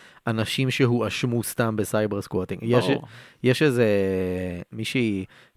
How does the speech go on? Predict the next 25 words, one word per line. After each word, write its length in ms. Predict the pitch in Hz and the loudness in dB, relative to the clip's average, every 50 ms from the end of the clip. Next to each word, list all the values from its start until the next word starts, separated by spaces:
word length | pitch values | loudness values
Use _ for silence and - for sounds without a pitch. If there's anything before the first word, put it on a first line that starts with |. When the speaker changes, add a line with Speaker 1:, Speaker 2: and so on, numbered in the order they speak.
| _ | _
Speaker 1:
טכנאית 580 | - 123 113 - - 120 110 107 113 139 151 - | -2 0 0 0 -2 -2 0 2 2 2 2 2
בנאסא 640 | 135 123 110 104 107 113 127 135 - - 180 180 170 | 2 2 2 2 0 0 0 0 0 2 2 4 4
או 140 | 143 113 104 | 4 2 2
משהו 220 | 107 107 - 123 | 0 0 0 0
כזה, 340 | - 104 98 101 120 147 185 - - - - | 0 0 2 2 2 2 2 0 -6 -12 -6
שבאלף 340 | - - 117 123 156 180 180 | -4 -2 2 4 4 4 4
תשע 120 | - 190 | 2 2
מאות 140 | 180 175 - | 2 2 2
תשעים 440 | - 139 - - 170 170 170 185 190 165 | 0 -2 -2 -2 -2 -2 -2 0 0 2
ושש, 580 | 139 127 113 - - - - 214 226 226 - 247 | 2 2 2 2 0 0 2 2 2 2 2 0
אם 100 | 233 226 | 0 2
אני 140 | 220 220 226 | 2 2 4
לא 120 | 226 226 220 | 4 4 4
טועה, 260 | - 233 233 247 262 269 262 - - - - - - _ - | 2 2 2 2 2 0 -2 -6 -12 -20 -20 -20 -20 _ 0
בן 140 | 110 131 | 2 4
הזוג 280 | 143 147 135 151 156 147 | 4 6 6 6 6 6
שלה 220 | - 165 147 139 | 4 4 4 4
קנה 320 | 131 - 131 120 120 131 135 | 4 2 0 2 4 4 6
לה 100 | 139 139 | 6 6
במתנה 640 | 127 123 113 113 107 - 120 120 131 151 165 170 156 | 4 4 2 0 0 0 2 2 4 4 4 4 4
את 80 | - | 2
הכתובת, 260 | 139 - - 156 151 | 2 4 4 4 4
קוראים 220 | - 131 131 139 135 | 4 2 0 2 2
לה 80 | 127 | 0
גייל, 560 | 113 110 104 113 120 120 131 143 160 185 214 | -2 -2 0 0 2 4 4 4 4 4 2